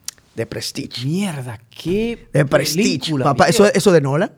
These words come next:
Speaker 2: Sí.
Speaker 1: Christopher Nolan.
Speaker 2: Sí,
Speaker 1: Eso
Speaker 2: Hugh
Speaker 1: es una
Speaker 2: Jackman y
Speaker 1: obra.
Speaker 2: Christian Bale.
Speaker 1: Eso es una obra maestra, papá.
Speaker 2: Hugh Jackman y Christian Bale.
Speaker 1: Una obra maestra esa película.
Speaker 2: Dos magos que en el afán de, de, de superarse uno
Speaker 1: Claro.
Speaker 2: terminan haciendo magia. Porque al final co-, tú no puedes clonar a nadie.
Speaker 1: No.
Speaker 2: Y tú no puedes teletransportar a nadie.
Speaker 1: Y terminan siendo, incluso termina siendo absurda la lucha.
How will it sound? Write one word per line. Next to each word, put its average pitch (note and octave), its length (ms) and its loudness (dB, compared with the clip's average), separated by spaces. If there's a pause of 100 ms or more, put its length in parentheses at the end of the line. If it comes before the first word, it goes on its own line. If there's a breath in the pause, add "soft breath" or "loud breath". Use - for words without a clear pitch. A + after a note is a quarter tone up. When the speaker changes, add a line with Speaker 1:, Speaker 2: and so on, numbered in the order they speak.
(120)
Speaker 2:
Sí. - 160 -12
Speaker 1:
Christopher C#3 380 0
Nolan. A#2+ 300 -2
Speaker 2:
Sí, D#3 120 -6
Speaker 1:
Eso C#3+ 180 -4
Speaker 2:
Hugh F3+ 100 0
Speaker 1:
es F#3 80 -4
una D3 140 4
Speaker 2:
Jackman C#3+ 200 10
y D#3 40 4
Speaker 1:
obra. D#3+ 120 4
Speaker 2:
Christian G#3+ 400 2
Bale. F#3 320 4
Speaker 1:
Eso F3+ 200 4
es - 180 2
una D#3 260 8
obra C#3 360 4
maestra, D3+ 760 2
papá. G#3 380 2
Speaker 2:
Hugh A3+ 160 -2
Jackman A#3 560 2
y F#3 100 -2
Christian G3 480 -2
Bale. F#2 220 -6
Speaker 1:
Una C3+ 300 2
obra B2 180 -2
maestra - 420 -10
esa - 140 -14
película. C#3 340 -4
Speaker 2:
Dos A#3+ 160 6
magos G#3+ 400 4
que F#3 80 -8
en F3 120 -4
el F#3+ 100 2
afán G#3 400 4
de, C4 140 -2
de, A3 200 2
de G3 220 0
superarse G3+ 480 -2
uno G#3 160 -4
Speaker 1:
Claro. D3+ 400 6
Speaker 2:
terminan G3+ 240 2
haciendo G#3 320 0
magia. F#3+ 500 0
Porque F3 280 0
al F#3 80 0
final F#3 320 -6
co-, F#3 120 -8
tú F#3 80 -8
no G#3+ 120 -6
puedes G#3+ 180 -2
clonar F#3 360 -2
a E3+ 60 0
nadie. F#3+ 260 -6
Speaker 1:
No. G#3+ 260 6
Speaker 2:
Y - 20 0
tú F#3 100 -4
no G3 120 -4
puedes G3 180 0
teletransportar E3+ 580 -4
a - 40 -4
nadie. E3+ 160 6
Speaker 1:
Y - 20 2
terminan G3+ 460 4
siendo, - 200 -4
incluso F#3 600 4
termina D#3 340 4
siendo A3 260 4
absurda B3+ 540 6
la D#3 100 4
lucha. - 440 0